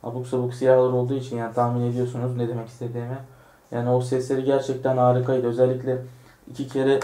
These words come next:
X'e bastığımda Destiny'deki karakterimiz havaya uçtuğunda o muhteşem, yani o muhteşem ses gerçekten harika yani.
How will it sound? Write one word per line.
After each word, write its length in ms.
X'e 380
bastığımda 640
Destiny'deki 600
karakterimiz 760
havaya 340
uçtuğunda 840
o 120
muhteşem, 580
yani 240
o 180
muhteşem 500
ses 200
gerçekten 520
harika 360
yani. 280